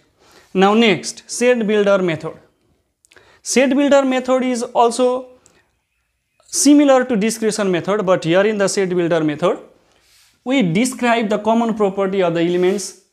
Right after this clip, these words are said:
with the help of variable. Variable means X, Y, Z, like that.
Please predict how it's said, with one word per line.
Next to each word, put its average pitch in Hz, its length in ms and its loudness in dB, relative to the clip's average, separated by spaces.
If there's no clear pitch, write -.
with 196 240 0
the 214 60 2
help 156 200 -2
of 165 140 -2
variable. 139 520 -6
Variable 180 400 4
means 208 260 -4
X, 180 280 0
Y, 175 180 -2
Z, 175 360 -2
like 165 300 0
that. 214 400 -4